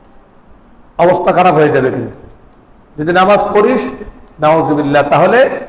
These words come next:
আমি পা দিয়ে তোকে একদম মাটিতে মিশে ফেলবো," বলে, নাউজুবিল্লাহ। রাসূলুল্লাহ সাল্লাল্লাহু আলাইহি ওয়াসাল্লাম কত ধৈর্য ধরেছেন। রাসূলুল্লাহ সাল্লাল্লাহু আলাইহি ওয়াসাল্লাম কি তার কোনো সম্পদ নিয়ে গিয়েছিলেন? রাসূলুল্লাহ সাল্লাল্লাহু আলাইহি ওয়াসাল্লাম কি তাকে গিয়ে কোনো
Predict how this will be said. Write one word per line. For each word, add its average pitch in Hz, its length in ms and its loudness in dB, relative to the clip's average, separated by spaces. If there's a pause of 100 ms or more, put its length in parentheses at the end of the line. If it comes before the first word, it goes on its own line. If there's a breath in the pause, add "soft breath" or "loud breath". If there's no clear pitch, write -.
(280)
আমি 170 240 2
পা 208 400 2
দিয়ে 214 180 4
তোকে 180 460 -2 (300)
একদম 170 360 0
মাটিতে 190 340 0
মিশে 165 220 -4
ফেলবো," 139 280 -4
বলে, 135 140 0
নাউজুবিল্লাহ। 131 760 -2 (1040)
রাসূলুল্লাহ 135 540 -4
সাল্লাল্লাহু 131 460 -2
আলাইহি 131 160 -4
ওয়াসাল্লাম 139 180 -6 (100)
কত 269 220 -4
ধৈর্য 175 280 0
ধরেছেন। 123 340 -6 (480)
রাসূলুল্লাহ 185 480 0
সাল্লাল্লাহু 185 380 0
আলাইহি 185 180 2
ওয়াসাল্লাম 196 320 -2
কি 220 80 -4
তার 196 400 0 (200)
কোনো 180 140 -4
সম্পদ 220 440 -2
নিয়ে 220 140 2
গিয়েছিলেন? 214 480 0 (920)
রাসূলুল্লাহ 190 440 -2
সাল্লাল্লাহু 190 360 0
আলাইহি 196 200 0
ওয়াসাল্লাম 196 40 -8
কি 208 80 -2
তাকে 190 280 -2
গিয়ে 202 200 0
কোনো - 580 -4